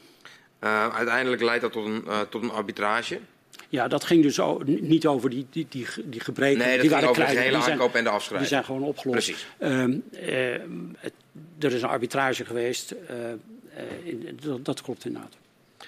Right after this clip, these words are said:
Speaker 1: Hoe beïnvloedt zoiets dan de, de onderlinge verhoudingen? Want die arbitrage gaat tussen allemaal partijen die elkaar voor de rest in het gasgebouw op regelmatige basis tegenkomen.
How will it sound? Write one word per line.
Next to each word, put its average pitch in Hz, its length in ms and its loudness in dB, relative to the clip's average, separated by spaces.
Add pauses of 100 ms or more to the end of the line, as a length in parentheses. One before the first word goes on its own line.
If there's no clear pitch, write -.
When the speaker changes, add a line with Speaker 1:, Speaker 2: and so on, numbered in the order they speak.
(260)
Speaker 1:
Hoe 139 180 4
beïnvloedt 147 440 0
zoiets 135 260 2
dan 123 240 0
de, 110 240 0
de 120 120 0
onderlinge 123 460 -4
verhoudingen? 110 380 0
Want 101 120 -8
die 101 100 -4
arbitrage 120 500 -2
gaat 127 280 -2
tussen 120 220 -4
allemaal 147 280 2
partijen 127 400 0
die 131 80 0
elkaar 120 320 0
voor 117 100 -6
de 110 60 -2
rest 127 360 0
in 117 120 -6
het 123 100 -8
gasgebouw 139 720 0 (140)
op 123 240 -6
regelmatige 131 560 0
basis 120 340 0
tegenkomen. - 480 -2